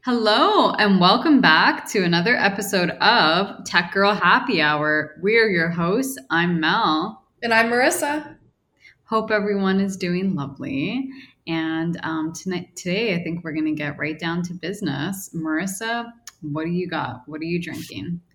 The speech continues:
Speaker 2: I believe I've had this brand on the show before, uh, but this is an Incline cider. I'm having a Marionberry cider. I think that's, like, a fruit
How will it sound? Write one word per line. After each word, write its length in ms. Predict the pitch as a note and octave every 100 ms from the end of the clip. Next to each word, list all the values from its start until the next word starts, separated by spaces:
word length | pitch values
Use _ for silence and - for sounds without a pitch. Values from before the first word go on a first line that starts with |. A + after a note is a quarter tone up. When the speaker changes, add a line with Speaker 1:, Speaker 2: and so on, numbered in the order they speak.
| _ _ _ _ - _ _ -
Speaker 2:
I 60 |
believe 320 | A#3+ E4 G4 D#4+
I've 120 | A#3
had 320 | C4+ C4 -
this 320 | A#3 A#3 - -
brand 460 | G#3 A3 A#3 A#3
on 80 | A#3
the 80 | G#3
show 320 | - G#3+ G#3
before, 540 | G#3 G3 F#3 E3+ F3+ F3+
uh, 200 | G3 F#3+
but 140 | G#3
this 180 | A3+ A3
is 60 | G#3+
an 160 | G#3 -
Incline 560 | G#3+ A3+ A#3+ G#3+ G3+
cider. 600 | G#3 G3+ F3+ G3 A#3+ C#4+ D#4+
I'm 140 | A3
having 320 | G#3 G3 G3+ -
a 40 |
Marionberry 760 | G3 F#3+ F3+ F#3 F#3 F3 E3 F3
cider. 440 | - F#3+ - -
I 120 | -
think 140 | F#3+ G3
that's, 200 | G3+ G#3
like, 300 | F#3 F3+ _ _ _ - G#3
a 100 | G3+
fruit 400 | - G3+ F#3